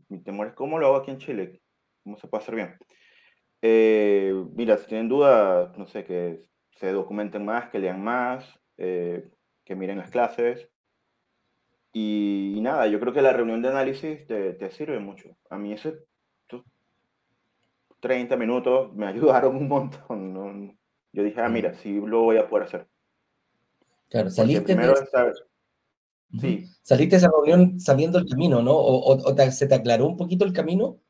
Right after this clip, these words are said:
Speaker 2: ¿Cómo hacerlo?
Speaker 1: Sí, sí, claro, o sea, porque mis dudas anteriores eran por las deudas que tenía, y yo decía, "¿Cómo hago esto si esto,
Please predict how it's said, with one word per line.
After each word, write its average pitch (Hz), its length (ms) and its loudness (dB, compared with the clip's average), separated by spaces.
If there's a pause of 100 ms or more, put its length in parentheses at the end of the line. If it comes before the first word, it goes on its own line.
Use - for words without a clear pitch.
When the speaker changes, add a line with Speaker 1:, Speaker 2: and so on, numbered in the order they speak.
(120)
Speaker 2:
¿Cómo 147 180 -2
hacerlo? 170 420 -6 (800)
Speaker 1:
Sí, 180 160 0
sí, 214 140 -10
claro, 269 280 -2
o - 20 -2
sea, 135 180 -4
porque 127 220 -6 (380)
mis 127 420 -4 (140)
dudas 135 420 -4
anteriores 160 460 -2
eran 151 340 -6
por 120 160 -4
las 104 160 -6
deudas 110 360 0
que - 80 -18
tenía, 110 440 -8 (800)
y 98 140 -8
yo 101 120 2
decía, 104 320 -4
"¿Cómo 110 260 -4
hago 120 200 0
esto 127 240 -8
si 113 180 -8
esto, 113 600 -4